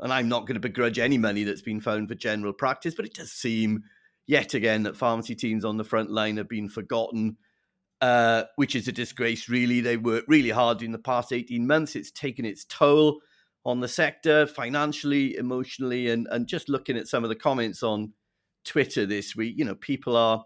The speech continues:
are running on empty now, and I, I just don't know why the government can't see that. So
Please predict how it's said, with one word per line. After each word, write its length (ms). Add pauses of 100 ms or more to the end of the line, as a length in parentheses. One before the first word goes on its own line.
(240)
are 140
running 320
on 160
empty 440
now, 300
and 140
I, 160
I 120 (400)
just 280 (220)
don't 280
know 340 (720)
why 200
the 120
government 640 (260)
can't 460
see 380
that. 400 (180)
So 640